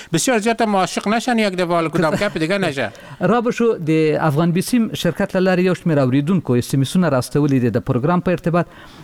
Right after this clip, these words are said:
Speaker 2: دوی ځینو موضوعاتو ته اشاره کړې ده چې له <laughs> ثبات او استقرار سره په افغانستان کې ښایي مرسته وکړي. نقیب الله حسنزی له کندهاره لیکي، پخوانیو چارواکو په دوبۍ کې تعمیرونه جوړ کړي دي. نو دی دې ته اشاره کوي چې عدالت نشته، که عدالت وای، ثبات به راغلی وای.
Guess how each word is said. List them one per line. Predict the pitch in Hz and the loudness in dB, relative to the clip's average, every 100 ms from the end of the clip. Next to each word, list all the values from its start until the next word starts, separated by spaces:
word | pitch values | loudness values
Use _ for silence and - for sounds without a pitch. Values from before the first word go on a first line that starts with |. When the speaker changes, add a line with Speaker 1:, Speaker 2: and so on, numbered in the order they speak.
| - | -4
Speaker 2:
دوی | 156 160 214 233 185 | 0 2 2 0 0
ځینو | 156 214 202 | 0 2 2
موضوعاتو | 156 139 196 - | 2 2 -2 0
ته | 165 | -2
اشاره | 143 170 202 | 0 0 0
کړې | 208 185 | 0 0
ده | 180 | 0
چې | 175 | 0
له | 165 - - | -2 -2 -8
<laughs> | - - | -10 -2
ثبات | 156 165 185 | 0 0 0
او | 160 | 0
استقرار | - 151 - 170 | 0 -4 0 -2
سره | - 135 | 0 -2
په | 143 | -2
افغانستان | 127 143 131 180 151 | 0 0 0 0 -2
کې | 127 | 0
ښایي | 160 139 | 0 2
مرسته | 131 143 - 117 | 2 0 0 -2
وکړي. | - 123 - - - - | -2 -6 -8 -20 -20 -2
نقیب | 143 151 180 165 | 0 0 0 0
الله | 202 214 208 196 - _ | 2 2 0 -4 -14 _
حسنزی | 143 - 156 156 196 | -2 0 0 2 0
له | 135 | 0
کندهاره | 170 151 165 190 185 | 0 0 2 2 2
لیکي، | 185 180 | 0 -2
پخوانیو | - - 147 175 | -4 0 2 2
چارواکو | 151 151 135 170 - | 0 0 2 0 -2
په | 139 117 | -4 -2
دوبۍ | 120 160 | 0 0
کې | - 135 | -2 0
تعمیرونه | 131 120 135 175 | 2 2 2 0
جوړ | 127 151 131 | 0 -2 0
کړي | 156 147 | 0 0
دي. | 151 - - - | -2 -6 -20 -2
نو | 131 120 | 2 2
دی | 117 160 | 2 0
دې | 160 | 0
ته | 151 | -2
اشاره | 143 143 151 | 0 0 0
کوي | - 165 151 | 0 -2 0
چې | |
عدالت | 139 127 117 - 196 - | 0 0 2 2 0 0
نشته، | 208 - - | -2 -2 -2
که | 147 | 0
عدالت | 123 135 185 - | 2 2 0 0
وای، | 214 226 - | -2 -2 -4
ثبات | - 127 151 - | -2 0 0 0
به | 139 | -2
راغلی | 110 131 101 | 0 0 0
وای. | 98 | -2